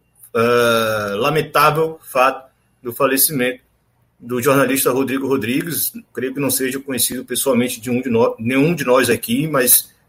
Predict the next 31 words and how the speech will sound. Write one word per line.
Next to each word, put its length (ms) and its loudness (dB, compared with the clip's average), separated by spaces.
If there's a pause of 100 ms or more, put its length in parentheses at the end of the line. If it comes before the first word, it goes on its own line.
todo 180 4
mundo 200 2
conhecia 460 2
pelo 480 2 (880)
papel 540 2 (260)
de 60 -2
jornalista 360 4
que 80 -2
ele 80 -6
cumpria, 400 2
um 80 0
cara 240 4
extremamente, 840 0
eh, 220 4
carismático, 680 0 (440)
simpático 640 0
pra 100 0
cacete, 560 -2
divertido. 720 -6
Assistir 280 0
os 60 -2
programas 360 2
deles 240 0
é, 280 4
era, 340 6
de 120 -12
fato, 320 -2
um, 180 -10 (460)
uma 140 0
ótima, 760 0
ah, 540 -4